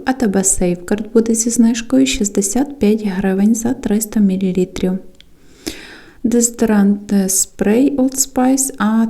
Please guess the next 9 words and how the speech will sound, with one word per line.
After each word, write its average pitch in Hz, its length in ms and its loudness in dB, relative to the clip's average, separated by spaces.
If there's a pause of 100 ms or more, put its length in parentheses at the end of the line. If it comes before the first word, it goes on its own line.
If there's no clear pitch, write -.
тут 214 200 0
помилка 185 440 -2
вийшла. 185 440 -2 (1200)
Це 226 200 2
не 202 320 6
спрей 190 540 2
акційний, 269 680 8
а 220 180 2
стік. - 520 -2